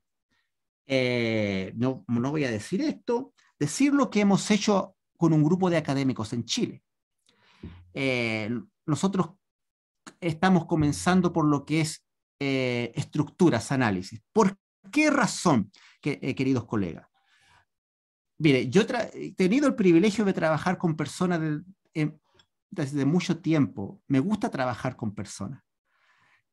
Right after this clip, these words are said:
Eh, en, y he trabajado en dife-, en diferentes áreas, bajo diferentes contextos.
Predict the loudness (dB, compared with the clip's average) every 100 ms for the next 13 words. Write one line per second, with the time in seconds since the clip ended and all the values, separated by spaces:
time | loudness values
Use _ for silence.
0 | _ -6 -2 0 0 0 -2 -4 -4 0
1 | 0 2 0 2 2 0 2 4 4 0
2 | -4 -2 0 0 0 -2 -2 -4 -4 2
3 | 4 4 2 0 -2 -8 -4 -2 0 -2
4 | -2 0 0 -2 -8 -8 -6 -6 -8 -10
5 | -18